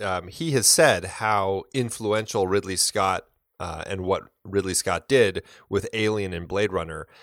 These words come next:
um, how they were for him, and, uh, just trying to develop this story. I mean, he wanted to make a Western at the time, and nobody would let him make a Western, 'cause Westerns at the time were considered kind of dead,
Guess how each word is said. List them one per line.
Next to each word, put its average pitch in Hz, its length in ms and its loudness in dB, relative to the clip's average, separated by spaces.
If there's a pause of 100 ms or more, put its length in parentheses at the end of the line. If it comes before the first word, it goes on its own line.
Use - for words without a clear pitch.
(240)
um, 80 320 -8
how 95 320 0
they 98 320 0
were 92 360 2
for 90 260 -4
him, 90 440 -4 (440)
and, 92 640 -4
uh, 80 360 -6
just 92 260 -6 (140)
trying 110 280 0
to 95 120 -10
develop 90 420 -4
this 90 140 -4
story. 110 400 0
I 78 60 -8
mean, 98 140 -6
he 147 320 -2
wanted 135 520 4
to - 80 -8
make 117 180 -2
a 101 40 -2
Western 90 580 0
at - 180 -12
the - 60 -16
time, 123 420 -8
and 107 300 -12
nobody 113 440 4
would 95 260 -2
let 90 160 -2
him 90 120 -10
make 85 160 -10
a 85 60 -10
Western, 82 380 -8
'cause 120 200 -4
Westerns 135 460 0
at 117 80 -6
the - 60 -20
time 175 280 0
were 110 80 0
considered 101 420 -6
kind 104 160 -6
of 80 160 -16
dead, 78 320 -4